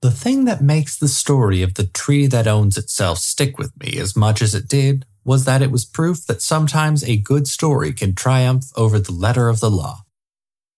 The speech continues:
There's very much a train of thought that the tree that owns itself would have been bulldozed over a while ago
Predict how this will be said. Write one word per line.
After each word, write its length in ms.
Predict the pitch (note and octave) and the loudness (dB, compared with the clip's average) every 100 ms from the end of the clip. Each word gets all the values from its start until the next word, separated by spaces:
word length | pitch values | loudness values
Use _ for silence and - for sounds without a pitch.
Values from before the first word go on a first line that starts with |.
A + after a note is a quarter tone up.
| _ | _
There's 220 | B2+ C3+ | 2 4
very 300 | C3 G#3 A#3+ | 4 2 2
much 260 | F#3+ F#3 - | 0 0 -2
a 40 | |
train 340 | A2 - C3 A#2 | -2 2 2 2
of 100 | G2 | 0
thought 480 | - A2 D#2 - | 0 0 0 -4
that 140 | - G2 | -10 -8
the 120 | G#2 | -8
tree 320 | - F#3+ G#3 | -6 -4 -2
that 200 | E3 C#3+ | 0 2
owns 260 | C3+ C3+ B2 | 4 4 2
itself 640 | - - G#2+ A#1+ G2+ - | -2 -4 -2 -4 -6 -10
would 260 | G#2 A2+ C#3 | -2 0 2
have 140 | B2+ | 2
been 200 | A#2+ A2 | 2 2
bulldozed 600 | G2 A#2+ B2+ B2 A#2+ A2+ | 2 2 4 2 2 0
over 320 | F#2 G2+ G2+ | 0 0 0
a 80 | E2 | -2
while 420 | F#2+ G2+ G2+ G2 | -4 -2 0 0
ago 380 | F2 - - - | -2 -6 -14 -18